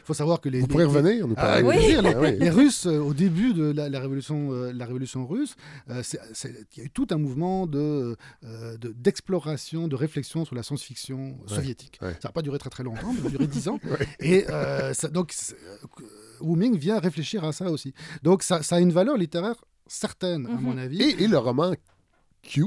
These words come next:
Speaker 2: le premier,
Speaker 1: Ouais,
Speaker 2: avait
Speaker 1: ouais.
Speaker 2: quand même eu des bonnes critiques.
Speaker 1: Oui, oui, excellente, et, euh, avait eu un, un, un,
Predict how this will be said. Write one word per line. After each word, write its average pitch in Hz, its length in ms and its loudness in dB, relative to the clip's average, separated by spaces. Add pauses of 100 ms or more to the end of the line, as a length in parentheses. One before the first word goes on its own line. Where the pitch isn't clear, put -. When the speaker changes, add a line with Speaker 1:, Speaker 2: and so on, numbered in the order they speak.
(120)
Speaker 2:
le 113 80 2
premier, 117 280 0
Speaker 1:
Ouais, 311 260 4
Speaker 2:
avait 131 180 2
Speaker 1:
ouais. 156 60 -4
Speaker 2:
quand 247 140 2
même 165 300 4
eu 233 120 0
des 127 100 -2
bonnes 107 140 0
critiques. 104 320 -4 (100)
Speaker 1:
Oui, 147 160 4
oui, 226 220 8
excellente, 180 640 0
et, 156 280 2
euh, 123 300 -2
avait 123 220 -2
eu 156 280 0
un, 143 60 0
un, 113 760 -6
un, 107 260 -14